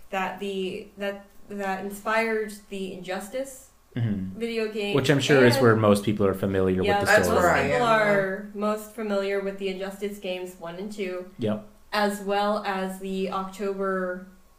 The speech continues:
Speaker 1: something enough,
Speaker 3: Um, a
Speaker 1: like,
Speaker 3: quick side note that I do
Speaker 1: twenty twenty-one
Speaker 3: wanna bring up,
Speaker 1: movie.
Speaker 3: and I think will affect overall all of the different, um, shows and games we're talking about today,
Speaker 2: Mm-hmm.
Speaker 3: is, like, the rise of the anti-hero that Breaking Bad brought along.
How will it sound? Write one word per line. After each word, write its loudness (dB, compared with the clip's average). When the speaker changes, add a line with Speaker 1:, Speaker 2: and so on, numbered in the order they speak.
Speaker 1:
something -8
enough, -8
Speaker 3:
Um, 0
a 2
Speaker 1:
like, -2
Speaker 3:
quick 0
side 4
note 0
that 2
I 2
do -2
Speaker 1:
twenty -
twenty-one 0
Speaker 3:
wanna 0
bring 0
up, 2
Speaker 1:
movie. -4
Speaker 3:
and -2
I 0
think -6
will 2
affect 0
overall 2
all 6
of -2
the 0
different, 0
um, 0
shows 0
and -8
games -4
we're -10
talking -6
about -4
today, 2
Speaker 2:
Mm-hmm. -14
Speaker 3:
is, 2
like, 2
the 6
rise 8
of 2
the 2
anti-hero 2
that 2
Breaking 0
Bad 2
brought 4
along. 0